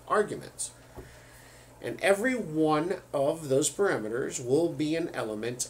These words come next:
in that list, and then we just have to go through the list. Again, we don't need to know how long the list is.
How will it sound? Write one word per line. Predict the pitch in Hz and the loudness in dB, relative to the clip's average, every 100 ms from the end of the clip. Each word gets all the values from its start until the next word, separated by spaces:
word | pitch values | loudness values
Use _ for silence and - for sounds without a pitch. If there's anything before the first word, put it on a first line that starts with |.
| - | -8
in | 98 87 | -12 -10
that | 95 92 - | -10 -10 -2
list, | 208 208 - - | 2 4 4 2
and | 127 | 2
then | 131 123 | -2 -4
we | 127 | -4
just | 123 98 - | -2 0 0
have | 104 101 | -2 -6
to | - | -8
go | 98 92 | -6 -6
through | 92 - 127 123 120 | -6 -4 2 2 2
the | 139 | 0
list. | 220 - - - - - - - - - | -2 -2 0 0 0 -12 -20 -20 -20 -16
Again, | 110 123 202 196 147 | -6 -2 0 0 0
we | 107 | 0
don't | 110 107 | -2 -4
need | 120 117 | -4 -2
to | |
know | 101 107 101 101 | 0 0 -2 -2
how | 101 107 | -4 -2
long | 113 120 120 | -2 -2 -2
the | 110 | -4
list | 117 117 - - | -2 2 2 2
is. | 208 202 143 - - | 2 4 2 0 -4